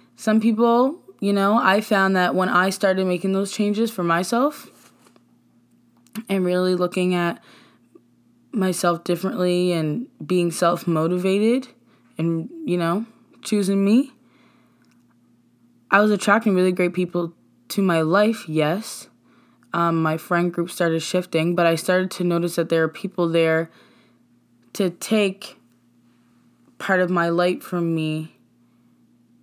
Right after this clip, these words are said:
because they couldn't find it within themselves. It was like they wanted me to help them find it. And it's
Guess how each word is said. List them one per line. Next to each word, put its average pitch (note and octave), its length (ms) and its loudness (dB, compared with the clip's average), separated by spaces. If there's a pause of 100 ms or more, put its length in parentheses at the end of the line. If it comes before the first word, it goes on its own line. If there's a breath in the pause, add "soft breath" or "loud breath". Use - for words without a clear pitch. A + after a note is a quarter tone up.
(140)
because E3 720 0 (280)
they F3+ 260 -2
couldn't F3+ 280 -2
find E3+ 220 0
it E3 40 0
within E3 300 -2
themselves. D#3+ 640 -4
It C#4 100 -4
was F3+ 180 -2
like E3+ 200 0
they E3+ 120 0
wanted F3 380 0
me E3 160 0
to D#3+ 100 0
help E3+ 300 -6
them D#3+ 200 -4
find D#3+ 340 -2
it. C#3+ 240 -6
And E3+ 140 -4
it's D#3+ 300 -8